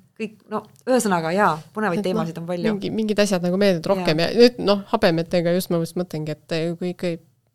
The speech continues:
Speaker 2: pildistada siledalõualist viikingit, siis see nagu näeb kuidagi veider välja.
Speaker 1: Jaa,
Speaker 2: <laughs>
Speaker 1: jaa, tead, ma käisin just nädalavahetusel sellisel, äh,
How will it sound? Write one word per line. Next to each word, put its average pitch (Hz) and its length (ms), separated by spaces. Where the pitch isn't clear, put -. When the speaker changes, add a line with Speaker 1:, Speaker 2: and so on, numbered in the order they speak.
Speaker 2:
pildistada 180 520
siledalõualist 180 920
viikingit, 165 460
siis - 160
see 196 320
nagu 180 280
näeb 220 380
kuidagi 175 420
veider 185 340
välja. 214 420
Speaker 1:
Jaa, 247 480
Speaker 2:
<laughs> 196 80
Speaker 1:
jaa, 226 220
tead, 220 180
ma 220 80
käisin 233 340
just 190 220
nädalavahetusel 180 1080
sellisel, 180 560
äh, 175 300